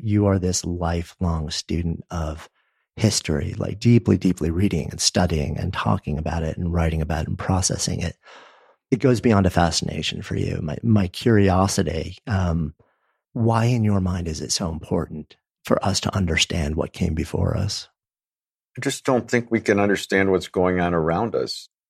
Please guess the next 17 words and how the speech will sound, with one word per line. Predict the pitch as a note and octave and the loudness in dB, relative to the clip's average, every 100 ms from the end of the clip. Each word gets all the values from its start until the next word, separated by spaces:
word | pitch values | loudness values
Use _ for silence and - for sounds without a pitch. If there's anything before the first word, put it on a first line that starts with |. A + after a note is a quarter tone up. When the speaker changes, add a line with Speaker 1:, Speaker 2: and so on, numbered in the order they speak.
| - | -2
Speaker 2:
right? | D#2+ E2 E2 - | 2 2 0 -4
Uh, | E2 D#2+ D2+ D2+ - | 0 2 2 0 0
I | |
wrote | D#2+ F2 E2+ | 2 4 4
a | D#2 | 2
piece | - F#2 F2 - - D2 | -2 -8 -6 -10 -16 -10
not | D2+ - | -6 -4
long | D2+ D2+ | -4 -4
ago. | C#2 D2 C#2+ D2 - | -2 0 0 -2 -6
Uh, | D2 C#2 C2+ | -4 -4 -4
I've, | - - | -6 -6
I've | C#2+ C#2+ | -6 -6
done | D#2+ D2+ | -2 0
a | D2 | 0
lot | D2 | 2
of | D2+ | 0
work, | C#2+ D2 C#2+ | 0 -2 -4